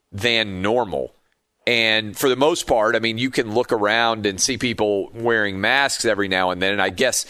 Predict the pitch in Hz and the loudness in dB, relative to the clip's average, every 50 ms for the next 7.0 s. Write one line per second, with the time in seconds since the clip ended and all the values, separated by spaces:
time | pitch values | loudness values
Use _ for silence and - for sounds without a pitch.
0 | - - - _ _ - 117 139 127 117 120 131 135 113 101 120 117 113 110 107 | -12 -20 -20 _ _ -2 0 0 0 2 0 0 0 0 0 0 2 4 4 2
1 | 104 98 101 104 107 113 113 107 110 107 104 101 - - 101 107 104 - - 110 | 2 0 -2 0 0 0 0 0 0 0 0 0 -2 0 0 0 0 0 -2 -4
2 | 104 92 - - 135 120 113 104 104 104 95 - - 117 113 107 104 101 - - | -2 -2 0 2 2 0 0 0 -2 -2 -2 -2 0 0 2 2 2 0 -2 -4
3 | - - 123 113 110 113 107 104 101 98 101 98 95 95 95 92 90 87 95 92 | -2 -2 0 2 2 2 2 0 0 -2 -2 0 2 2 2 2 0 0 -2 -4
4 | 90 95 104 113 113 113 110 104 104 101 - 120 107 95 107 98 95 92 - - | -2 -2 -2 0 2 2 2 2 0 0 -2 -2 -2 -2 -2 -2 -2 -2 0 0
5 | 110 107 104 95 98 90 90 87 107 107 107 98 95 101 104 104 98 95 101 107 | 0 0 0 0 0 0 0 0 0 -2 0 0 2 2 2 2 2 0 0 0
6 | 104 107 101 101 110 104 98 - - 120 107 98 95 110 131 135 117 98 92 | 0 0 0 0 2 0 0 0 -2 -2 0 0 2 2 2 2 0 -2 -4